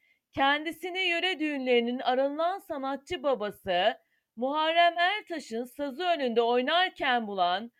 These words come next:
büyük usta "Neredesin sen?" türküsünün hikayesini şöyle anlatır.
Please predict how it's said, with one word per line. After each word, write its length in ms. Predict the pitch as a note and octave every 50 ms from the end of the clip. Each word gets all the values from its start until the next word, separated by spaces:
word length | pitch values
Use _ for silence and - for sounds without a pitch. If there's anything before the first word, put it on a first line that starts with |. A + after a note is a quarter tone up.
| _ _ _ _ _ _
büyük 380 | A3+ D#4 F#4 A4+ B4 A#4+ A#4+ F4
usta 580 | D#4 B3 - - - G#3+ F#3 F#3 G#3 A3+ - _ _ _ _ _ _ -
"Neredesin 640 | D4+ F#4 G4+ G#4 G4+ G4 F4 D#4+ D#4+ - C4+ B3+
sen?" 360 | B3 - E4+ E4 F4 F4 F4
türküsünün 680 | F4 E4+ F4+ E4 D#4+ - C#4 B3 - A#3+ A3 A3+ A#3
hikayesini 920 | D4 D#4+ - - G#4 F4 E4+ E4+ E4 D#4 D4 C#4 C4 - B3 A#3 A#3+ D4+ D#4
şöyle 400 | - F#4+ G4 F#4+ F4+ E4+ C#4+ B3+
anlatır. 680 | A#3 G#3+ G3+ G3 F#3+ G3 G3 - G#3 D#3+ C#3 - _